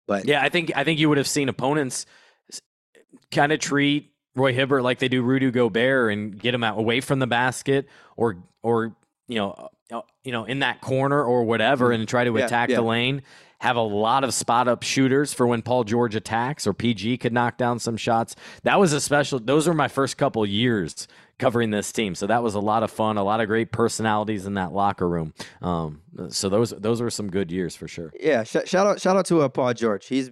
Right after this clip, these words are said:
Speaker 1: uh, he was my pick for M V P this year, and he still is.
Speaker 2: <laughs> You
Speaker 1: Out
Speaker 2: think
Speaker 1: of,
Speaker 2: so?
Speaker 1: uh,
Speaker 2: Okay.
Speaker 1: yeah.
Speaker 2: I just want him to be healthy and have a successful year.
Speaker 1: Honestly, yeah.
Speaker 2: It seems
Speaker 1: Yeah.
Speaker 2: like that, that Clippers team just hadn't been able to put it all together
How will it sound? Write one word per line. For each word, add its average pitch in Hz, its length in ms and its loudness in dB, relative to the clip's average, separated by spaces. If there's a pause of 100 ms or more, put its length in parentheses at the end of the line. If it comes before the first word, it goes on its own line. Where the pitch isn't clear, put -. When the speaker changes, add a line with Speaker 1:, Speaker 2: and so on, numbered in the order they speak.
(120)
Speaker 1:
uh, 113 300 0 (560)
he 147 60 2
was 135 80 4
my 127 120 2
pick 120 220 -4
for 113 80 -2
M 113 100 -4
V 110 60 -4
P 107 180 -10
this 98 180 -14
year, 104 160 -10
and - 80 -20
he - 60 -20
still 110 240 -2
is. - 360 -10 (180)
Speaker 2:
<laughs> - 80 4
You - 380 2
Speaker 1:
Out - 40 0
Speaker 2:
think 107 80 0
Speaker 1:
of, 104 60 -4
Speaker 2:
so? 165 160 2
Speaker 1:
uh, 98 300 -6
Speaker 2:
Okay. 123 240 0
Speaker 1:
yeah. 101 140 -6 (220)
Speaker 2:
I 123 100 -2
just 170 140 2
want 165 140 2
him 147 60 0
to - 20 0
be 127 120 2
healthy 135 580 0
and 104 100 -6
have 110 160 -2
a 104 40 -2
successful 98 540 -4
year. 90 160 -2
Speaker 1:
Honestly, 151 320 0
yeah. 120 300 -2
Speaker 2:
It 139 80 -6
seems 180 280 2
Speaker 1:
Yeah. 190 60 6
Speaker 2:
like 156 120 2
that, 139 260 -2
that 127 160 -2
Clippers 160 380 0
team 127 220 0
just 117 160 -2
hadn't 127 200 0
been 120 120 0
able 120 200 0
to 98 60 0
put 127 220 0
it 117 80 2
all 120 160 2
together 101 580 -2